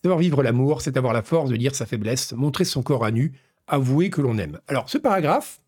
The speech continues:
si on devait le résumer, on serait bien embêté parce que ça veut strict-, le contenu sémantique est quand même incroyablement faible. C'est-à-dire que c'est des généralités, il y a un côté très Pascal Obispo, mais, pff, enfin,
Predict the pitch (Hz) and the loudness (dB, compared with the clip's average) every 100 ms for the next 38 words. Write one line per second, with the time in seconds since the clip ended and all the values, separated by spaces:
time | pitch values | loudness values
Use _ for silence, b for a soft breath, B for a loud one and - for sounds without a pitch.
0 | _ b b b b b b - 185 180 | _ b b b b b b -2 2 2
1 | 277 170 190 165 180 311 202 - 139 214 | 2 2 2 2 2 2 -2 0 0 2
2 | 143 131 233 123 - 139 135 117 208 214 | 2 0 -4 -6 -8 -4 -2 0 -2 -2
3 | 127 - 131 214 247 269 - 139 127 214 | -6 -2 0 0 0 0 0 0 0 -2
4 | - 123 175 - 151 - 170 143 131 139 | -4 -2 -2 -2 -2 0 2 2 2 0
5 | - 156 101 - _ _ _ _ _ _ | 0 0 -2 -6 _ _ _ _ _ _
6 | _ _ 135 135 135 135 139 214 175 151 | _ _ 0 2 2 2 2 2 2 2
7 | 131 240 - B B B _ 127 151 151 | 0 -2 -4 B B B _ 0 0 0
8 | 147 - 202 185 - 156 139 131 135 202 | 0 0 0 0 0 2 2 0 0 0
9 | - B B B B B B - 147 156 | -2 B B B B B B 0 2 0
10 | - - - - _ _ _ 147 151 | -2 -10 -16 -16 _ _ _ -2 -2